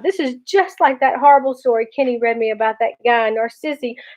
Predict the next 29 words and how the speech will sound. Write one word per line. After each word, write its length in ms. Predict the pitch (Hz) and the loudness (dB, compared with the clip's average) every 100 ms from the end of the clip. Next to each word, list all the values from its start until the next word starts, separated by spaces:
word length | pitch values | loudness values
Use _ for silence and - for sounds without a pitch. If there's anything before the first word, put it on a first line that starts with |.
| - | -10
who 100 | 302 | -10
stood 360 | - 285 262 | 0 4 4
at 60 | 240 | 2
himself 380 | 233 226 220 214 | -4 0 -2 -2
so 140 | - 233 | 0 0
long 220 | 233 214 | 0 -4
he 100 | 208 | -8
forgot 320 | - 226 233 | -4 -2 -2
to 60 | 247 | -2
eat 260 | - 311 | -4 -4
and 160 | 320 339 | -4 -6
starved 380 | - 220 262 - | 0 4 4 4
to 100 | 262 | 2
death. 240 | 233 220 220 | 4 4 0
Mama, 340 | 254 330 277 277 _ | 2 2 2 -6 _
please 320 | 339 370 311 | -2 -2 -2
save 240 | - 240 226 | -2 0 0
him. 200 | 208 240 _ - _ _ | -6 -14 _ -20 _ _
She 180 | - 302 | -12 0
went 160 | 269 | 2
over 220 | 247 226 208 | 4 2 0
and 120 | 208 | -2
hugged 240 | 226 220 | -4 -2
her 80 | 208 | -2
arms 260 | 202 202 190 | 0 -2 -2
around 280 | 196 185 | -2 -4
stupid 460 | 185 - 226 220 196 | -8 -4 -2 -2 -2
Byron's 380 | 196 196 190 175 | -2 -2 -2 -4
waist. 380 | 190 185 180 | -6 -4 -6